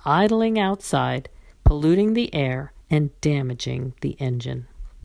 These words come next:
Teach your parents about idling. You can go online and show your parents studies done by auto mechanics and by the U S Department of Energy about the bad effects of idling.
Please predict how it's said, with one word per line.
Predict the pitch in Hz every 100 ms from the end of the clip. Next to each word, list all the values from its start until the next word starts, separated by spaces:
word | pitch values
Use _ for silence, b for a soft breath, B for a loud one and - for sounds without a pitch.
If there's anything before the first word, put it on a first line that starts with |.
| - - - - - - - -
Teach | - 311 - 143
your | 165
parents | 226 - 123 131 -
about | 170 185 196 -
idling. | 185 214 226 123 120 120 - - - - -
You | 196
can | 233 226
go | 143 131
online | 135 135 147 175 156
and | 156 156
show | - 165
your | 202 240
parents | - 143 135 151 - - -
studies | - - 330 214 - - - b b -
done | 214 190
by | 131 127 -
auto | 175 214
mechanics | 226 226 233 220 262 - - -
and | 151 139
by | 139 131
the | 127
U | 143 202
S | 208 208
Department | - - 156 147 185
of | 214 208
Energy | 147 123 135 139 185 b
about | - 202 220 220
the | 226
bad | - 139 135 180
effects | - 143 123 - 208
of | 202
idling. | - 233 262 202 131